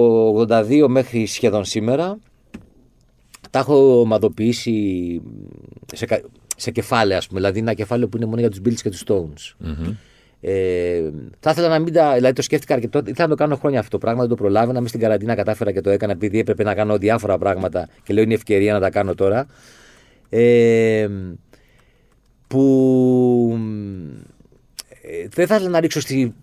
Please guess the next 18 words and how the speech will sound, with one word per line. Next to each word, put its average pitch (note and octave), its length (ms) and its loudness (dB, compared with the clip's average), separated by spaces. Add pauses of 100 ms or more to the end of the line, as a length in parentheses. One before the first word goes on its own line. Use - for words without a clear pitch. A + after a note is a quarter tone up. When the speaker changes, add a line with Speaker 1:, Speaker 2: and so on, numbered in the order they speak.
Speaker 1:
χήμα C3+ 380 2
έτσι B2+ 200 -2
κείμενα B2 360 0
και A#2+ 140 0
άντε A2 140 2
ό,τι G#2 160 0
γίνει. A2+ 380 -2
Τα A#2+ 160 2
διάλεξα, D3+ 840 2
έβαλα C3+ 380 0
πράγματα B2 440 0
που G#2+ 440 -6 (880)
πιστεύω C#3 300 -2
ήτανε C#3+ 260 0
και B2+ 280 0 (400)
όχι C#3 280 -6 (140)
τόσο D#3 580 2 (1080)
να, A#2+ 220 -4